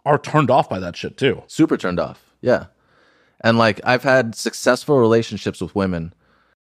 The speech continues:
Speaker 2: And this is before, like, Me Too and that shit. It's, I'm not influenced by that. I, <laughs> I,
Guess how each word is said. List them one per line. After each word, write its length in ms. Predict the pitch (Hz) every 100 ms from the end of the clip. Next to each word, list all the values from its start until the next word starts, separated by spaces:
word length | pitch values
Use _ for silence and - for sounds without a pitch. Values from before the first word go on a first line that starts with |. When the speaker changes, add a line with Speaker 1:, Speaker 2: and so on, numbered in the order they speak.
| _ _ _ _
Speaker 2:
And 140 | 123 175
this 140 | 226
is 100 | 202
before, 580 | - 147 127 117 113 110
like, 360 | 98 85 -
Me 180 | 92 95
Too 320 | - 82 71 -
and 180 | - 87
that 140 | 78
shit. 200 | - 78 -
It's, 240 | - - -
I'm 100 | 120
not 160 | 151 113
influenced 540 | 110 - 90 82 -
by 120 | 76 65
that. 200 | 67 - _ _ _ _ _ _ _ -
I, 200 | 117 98 _ _ _ _ _ _ _ _
<laughs> 0 |
I, 840 | 123 - 131 - - - - 117